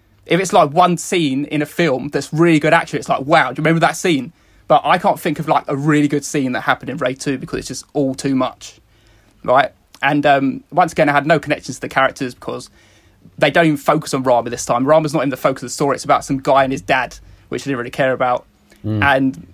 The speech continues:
Speaker 1: the, the last thing I had was, "Why is Mad Dog back as a different character?" Because I didn't really get why that happened. But I still enjoy it, so I give it a seven out of ten.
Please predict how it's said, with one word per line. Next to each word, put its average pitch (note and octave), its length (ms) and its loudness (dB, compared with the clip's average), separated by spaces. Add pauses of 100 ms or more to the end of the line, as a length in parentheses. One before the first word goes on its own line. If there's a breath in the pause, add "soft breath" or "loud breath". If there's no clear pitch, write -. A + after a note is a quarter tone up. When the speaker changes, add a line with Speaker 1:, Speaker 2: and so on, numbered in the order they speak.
(160)
Speaker 1:
the, D3 180 -4
the C#3+ 220 0
last E3 240 4
thing C#3 180 -2
I B2+ 40 -4
had C3 200 0
was, C3+ 140 -8
"Why D3 180 2
is C#3+ 80 0
Mad C#3 240 2
Dog B2+ 160 -4
back B2+ 160 -2
as - 80 -16
a B2 60 -8
different A2+ 240 -16
character?" A2 340 -8
Because A2+ 540 -16
I A#2+ 100 -4
didn't B2 200 -12
really A#2 100 -16
get B2 160 -8
why B2 80 -8
that A2+ 100 -8
happened. D#3 380 -12 (800 soft breath)
But - 360 2 (560)
I G3 80 2
still C4 360 4
enjoy G#3+ 380 2
it, A3 300 0 (500)
so D#3 220 2
I D3+ 80 6
give D3+ 160 0
it D#3 100 4
a C3 60 -6
seven C#3 280 -2
out A2+ 80 -4
of - 60 -6
ten. - 220 -12